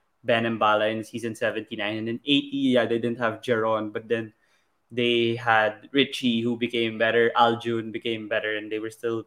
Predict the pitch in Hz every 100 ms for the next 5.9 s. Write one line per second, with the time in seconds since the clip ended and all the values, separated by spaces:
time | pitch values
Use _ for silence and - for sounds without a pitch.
0 | _ 123 117 117 113 110 107 110 110 107
1 | 120 120 123 _ - 135 127 127 131 117
2 | - 117 110 - _ _ _ _ _ 127
3 | 117 120 123 127 120 120 117 120 117 117
4 | 117 - 127 127 123 110 110 113 117 120
5 | 131 127 120 110 107 107 107 104